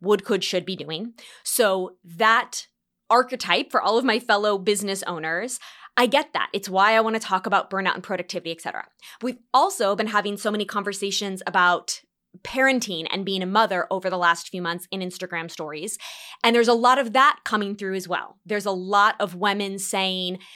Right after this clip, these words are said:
"Thanks to the Elegant Excellence Journal, I'm doing better at balancing being a mother without losing myself and without feeling so burnt out, without feeling so resentful."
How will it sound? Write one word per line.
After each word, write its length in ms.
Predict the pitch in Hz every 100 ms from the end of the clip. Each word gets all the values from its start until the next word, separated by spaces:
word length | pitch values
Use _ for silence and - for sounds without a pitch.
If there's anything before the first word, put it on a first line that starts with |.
| - - 226
"Thanks 340 | 247 320 -
to 140 | - 302
the 140 | 277
Elegant 360 | 277 277 262 247
Excellence 440 | 240 262 226 -
Journal, 600 | 180 269 262 160 170 254 - _ _ _ _
I'm 240 | 220 247 269
doing 380 | 285 294 285 196
better 440 | 233 311 208 175
at 180 | 208 -
balancing 720 | 214 240 269 247 202 180 175
being 260 | 147 214 226
a 40 |
mother 320 | 214 220 208
without 400 | 185 185 208 214
losing 280 | 220 226 220
myself 440 | 208 190 190 175 165
and 80 |
without 340 | 165 175 214 -
feeling 320 | 226 220 220
so 160 | 226 214
burnt 300 | 214 208 214
out, 200 | 208 165
without 360 | 170 196 208
feeling 280 | 233 214 208
so 220 | 196 202
resentful." 560 | 190 196 196 190 156